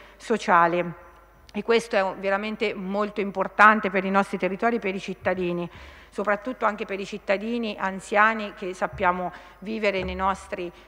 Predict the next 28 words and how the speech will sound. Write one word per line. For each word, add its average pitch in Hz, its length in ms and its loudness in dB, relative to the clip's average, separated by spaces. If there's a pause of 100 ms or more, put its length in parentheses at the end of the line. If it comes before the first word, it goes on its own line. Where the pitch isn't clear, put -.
borghi, 214 380 0
nelle 180 220 -6
nostre 208 300 -4
frazioni, 240 500 -2
ma 190 180 2
anche 202 240 0
nelle 190 220 -2
periferie. 165 680 -6 (640)
Considerato 247 680 2
quindi 240 260 -4
che 208 100 -4
le 208 60 4
attività 214 420 0
commerciali 202 800 4
che 202 160 0
operano 220 400 2
in 190 160 -6
zone 226 220 2
periferiche 233 680 0
nelle 202 240 -2
nostre 220 320 0
piccole 214 400 -6
realtà 196 560 4
rappresentano 202 720 -2
un 196 100 -8
valore 220 380 -2
da 196 80 -4
difendere, 185 720 0